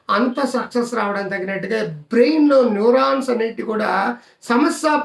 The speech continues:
పరిష్కార శక్తి నేర్చుకుంటే న్యూరోప్లాస్టిసిటీ. నేను చేయలేను, చేయలేను అనుకోవడం కాదు, నేను ఎందుకు చేయలేను అని. I can't, can't అంటే కంట్రోల్ అవుతుంది. Why can't I అనుకో.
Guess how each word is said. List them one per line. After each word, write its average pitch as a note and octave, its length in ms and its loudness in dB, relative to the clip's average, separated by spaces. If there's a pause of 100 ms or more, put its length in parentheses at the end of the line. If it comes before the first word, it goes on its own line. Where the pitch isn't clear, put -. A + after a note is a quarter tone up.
పరిష్కార B3 440 0
శక్తి A#3 360 -4
నేర్చుకుంటే A#3+ 640 0
న్యూరోప్లాస్టిసిటీ. G#3 1400 0 (420)
నేను C4 160 4 (100)
చేయలేను, F#4 380 4
చేయలేను D4 600 2
అనుకోవడం A#3+ 420 2
కాదు, G3 320 -4 (220)
నేను A#3 320 4
ఎందుకు B3+ 300 2
చేయలేను G#3 460 -2
అని. D#3+ 120 -2 (360)
I D4 140 0
can't, D#4 460 4
can't C4+ 260 2
అంటే B3 200 0
కంట్రోల్ B3 420 -2
అవుతుంది. A3+ 360 -2
Why G#3+ 360 2 (300)
can't C4+ 340 2
I A#3+ 180 2
అనుకో. F#3+ 400 -2